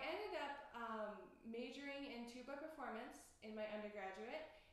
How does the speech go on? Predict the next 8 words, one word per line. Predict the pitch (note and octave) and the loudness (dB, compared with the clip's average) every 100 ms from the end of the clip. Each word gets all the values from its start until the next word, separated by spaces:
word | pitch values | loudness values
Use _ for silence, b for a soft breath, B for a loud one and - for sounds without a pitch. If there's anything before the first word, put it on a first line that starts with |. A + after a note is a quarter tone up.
| B | B
and | A#3 A#3+ A#3 A3+ A#3 A#3+ A#3 | 0 2 2 4 4 2 0
my | A#3+ A3+ A3+ A3 | 2 2 2 2
undergraduate | C4+ E4 F4 D#4 D#4 D#4 - - | 2 2 4 6 6 4 -2 -4
career | B3+ B3 A#3+ - - | 0 2 2 -2 -2
came | B3 A#3+ | -2 -2
to | C4+ | -2
a | D4+ D4 | -4 -2
close | C4+ A3 A3 D#4+ D#4+ | -2 0 0 -2 -4